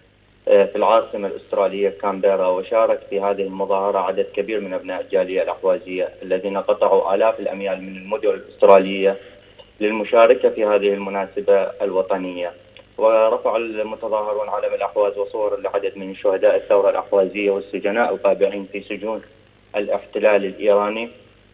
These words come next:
وكذلك ابتدأت المظاهرة بالاستماع النشيد الوطني، وكما، آه، رفعوا لافتات منددة للاحتلال الإيراني،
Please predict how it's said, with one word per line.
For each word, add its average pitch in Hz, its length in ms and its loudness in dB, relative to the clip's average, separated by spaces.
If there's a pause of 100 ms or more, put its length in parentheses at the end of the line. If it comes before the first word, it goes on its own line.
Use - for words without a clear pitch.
وكذلك 107 920 2
ابتدأت 104 440 0
المظاهرة 101 420 -2
بالاستماع 95 560 -8
النشيد 98 400 -10
الوطني، 110 420 6
وكما، 101 580 2 (120)
آه، 98 260 2
رفعوا 98 400 0
لافتات 101 600 2 (400)
منددة 110 640 0
للاحتلال 95 760 -2
الإيراني، 98 680 -2